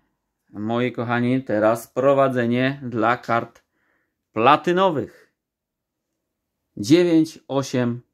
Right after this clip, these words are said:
prowadzą karty platynowe na ten moment. No, ostatnio coś, e, porażki, ale jak widzicie, wszystko może się zmienić jak w kalejdoskopie.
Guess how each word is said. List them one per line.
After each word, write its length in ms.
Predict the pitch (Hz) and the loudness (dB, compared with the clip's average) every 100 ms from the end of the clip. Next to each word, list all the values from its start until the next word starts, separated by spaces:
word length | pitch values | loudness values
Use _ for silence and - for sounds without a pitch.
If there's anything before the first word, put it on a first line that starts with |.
| - | -10
prowadzą 600 | 110 113 120 120 117 110 | -2 0 2 0 -4 -6
karty 380 | 113 113 - | -4 -4 -4
platynowe 640 | 110 117 131 147 131 131 123 | -8 -2 -2 0 -2 0 0
na 140 | 123 | -2
ten 180 | 123 123 | -4 -4
moment. 380 | 113 110 123 127 | -2 -2 -2 0
No, 180 | 120 131 | -2 -2
ostatnio 420 | 127 127 - 139 | 0 -2 -2 -6
coś, 360 | 135 135 - _ _ - - - _ | -4 -6 -8 _ _ -20 -20 -20 _
e, 320 | - 123 127 123 | 0 4 4 2
porażki, 840 | - 185 190 147 - 127 135 160 _ _ _ _ _ | 0 4 6 4 -2 -2 -2 -2 _ _ _ _ _
ale 420 | - 170 170 165 - - | -4 2 4 2 0 -10
jak 420 | 117 131 131 - | -2 0 -2 -8
widzicie, 540 | 117 120 117 127 143 127 | -14 -10 -8 -6 0 0
wszystko 440 | - 190 190 156 | 0 -8 -6 -4
może 220 | 143 143 | -2 -2
się 140 | 135 135 | -4 -6
zmienić 340 | 135 139 120 | -2 -2 0
jak 180 | 135 156 | -2 -2
w 40 | - | -4
kalejdoskopie. 720 | 131 131 127 - 135 123 123 | -4 -4 -6 -6 -6 -6 -6